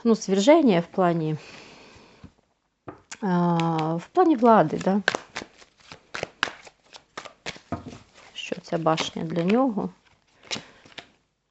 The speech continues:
Ну, тут більше в план-, в плані влади, да, тобто, ну, він чекає свого кінця, скажімо так.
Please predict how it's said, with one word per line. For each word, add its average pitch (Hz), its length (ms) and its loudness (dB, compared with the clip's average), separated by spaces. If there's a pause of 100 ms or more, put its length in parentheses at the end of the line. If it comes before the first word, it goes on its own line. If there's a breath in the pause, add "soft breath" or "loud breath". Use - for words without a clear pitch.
(120)
Ну, 453 100 -2
тут 294 180 -4
більше 220 380 0
в - 40 -20
план-, 190 340 0
в - 40 -8
плані 220 420 4
влади, 170 440 0
да, 190 220 0
тобто, - 320 -6
ну, 440 60 4
він 508 220 8
чекає 330 400 6
свого 202 360 0
кінця, 180 440 0
скажімо 180 540 -2
так. - 260 -10